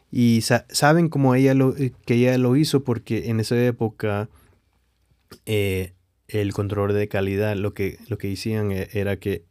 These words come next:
en un, en un pedazo de cinta escribían su nombre, ¿no? Y en los, los amplificadores de Lupe dicen Lupe adentro. Y me parecía increíble eso porque la gente,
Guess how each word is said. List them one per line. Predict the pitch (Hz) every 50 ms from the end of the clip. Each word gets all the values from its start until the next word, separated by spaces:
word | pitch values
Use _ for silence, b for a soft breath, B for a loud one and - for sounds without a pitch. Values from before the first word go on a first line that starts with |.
| _ _ _
en | - 104 104
un, | 104 107 107 104 - -
en | - 110 107
un | 104 104
pedazo | - 110 113 113 - 135
de | 120 107
cinta | - - 131 127 120 113 - 120 123 131 b b b b b b b b b b b _ _ _ _ _
escribían | - 117 - - - 104 104 104 104 104 104 104 107 107 104 - _ _
su | - - - 117
nombre, | 117 143 160 147 117 101 92 92
¿no? | 95 104 110 135 160 175 - _ _ _
Y | - 110 107
en | 104 104
los, | 104 98 107 98 -
los | 117 113 110 104
amplificadores | 107 107 - 110 110 - 101 101 104 113 110 110
de | 113
Lupe | 107 117 131 120 - 123 127 120 113 92 - -
dicen | 113 107 107 - - 110 117 120 -
Lupe | - 123 143 143 143 - - - - _
adentro. | - 110 104 101 95 95 95 - - - _ B B B B B B B B B B B B B B B B B B _
Y | - 117 113 113
me | 110 110 104
parecía | - 110 104 104 101 - 117 117 120 123 123 120 - -
increíble | 131 117 110 - 113 127 143 156 139 127 135 139
eso | 139 135 - 139 135
porque | - 120 110 - - - 113 107 104 101 - _ _ _ _ _
la | - 117 104
gente, | 98 113 110 110 - 131 131 127 127